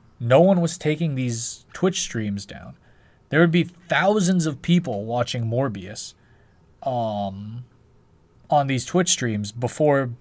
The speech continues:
they started getting taken down by Sony. But right when they started getting taken down by Sony, at the height of this meme, Morbius, Sony was like, "Yo, it's Morbin time. We're gonna put Morbius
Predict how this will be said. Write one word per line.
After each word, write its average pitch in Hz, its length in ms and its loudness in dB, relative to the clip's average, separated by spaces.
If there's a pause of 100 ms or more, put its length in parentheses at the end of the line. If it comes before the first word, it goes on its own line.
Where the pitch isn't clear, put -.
(140)
they 131 140 0
started 123 300 2
getting 120 220 -2
taken 127 280 -2
down 120 180 4
by 107 100 4
Sony. 113 380 -2 (440)
But 123 180 2 (440)
right 135 260 6
when 226 100 2
they 208 80 2
started 175 280 4
getting 151 200 -2
taken 131 300 -4
down 135 300 6
by 120 100 6
Sony, 113 640 -4
at 127 100 -10
the 120 160 -6
height 185 220 4
of 139 100 -8
this 120 160 -4
meme, 123 480 0
Morbius, 120 540 -4 (360)
Sony 151 440 0
was 123 160 -2
like, 113 260 0
"Yo, 107 320 0 (480)
it's 160 220 0
Morbin 131 400 4
time. 104 420 -2 (180)
We're 123 220 2
gonna 175 180 4
put 160 280 -2
Morbius 123 560 -2